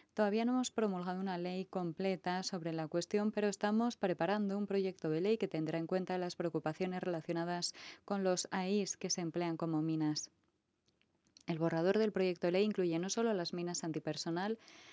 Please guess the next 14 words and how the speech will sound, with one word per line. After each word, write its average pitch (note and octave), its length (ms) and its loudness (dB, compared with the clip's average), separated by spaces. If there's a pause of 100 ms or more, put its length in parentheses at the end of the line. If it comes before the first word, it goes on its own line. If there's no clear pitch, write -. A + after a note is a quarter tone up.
(220)
sino A#3+ 540 2
también G3 800 0
otros G3 500 0
tipos G3 300 0
de F#3+ 160 -2
municiones F#3+ 1200 -2
y F3+ 100 2
dispositivos, E3+ 920 2
incluidos F3 380 0
los F3+ 140 -4
que F3 100 -2
son F3+ 160 -4
de F3 80 0
carácter, F3 540 0